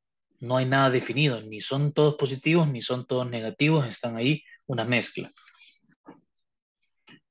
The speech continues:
Entonces, eso es lo que entendemos por matrices definida, semidefinida e indefinida. Ahora, vamos a revisar una serie de resultados acerca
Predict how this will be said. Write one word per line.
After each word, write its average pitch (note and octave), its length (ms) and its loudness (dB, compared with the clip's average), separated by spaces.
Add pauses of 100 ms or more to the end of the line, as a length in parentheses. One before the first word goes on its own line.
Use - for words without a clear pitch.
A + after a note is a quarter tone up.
(140)
Entonces, A#2+ 340 2
eso D#3 180 2
es D#3 40 6
lo D3 100 4
que D3 80 2
entendemos C3 680 2
por A#2 280 2
matrices A2+ 460 0
definida, C3+ 640 0
semidefinida B2+ 880 -2
e A2+ 80 -2
indefinida. A2 640 -4 (880)
Ahora, C#3 380 2 (480)
vamos D3 340 2
a D3 60 4
revisar C3+ 400 2
una C3 160 0
serie C3 380 2
de A2 560 -4 (260)
resultados C#3 880 2 (160)
acerca C#3 640 2